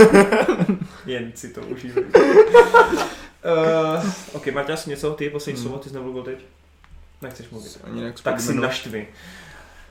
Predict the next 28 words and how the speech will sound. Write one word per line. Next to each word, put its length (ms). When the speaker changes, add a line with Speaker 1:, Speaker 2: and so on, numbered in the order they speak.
Speaker 1:
Tak 120
pojďme 200
sfouknout 400
Umbrella 280
Academy. 400
Eh, 300
tu 160
věc 200
tady 280
s 160
Martiasem 460
jsme 160
vyhlíželi, 380
jak 120
jsme 100
to 120
ukázali 320
klukům. 440
Je 60
to 120
věc 160
podle 200
komiksu, 440
dělá 180
to 580
ten 100
komiks 320
Gerald, 600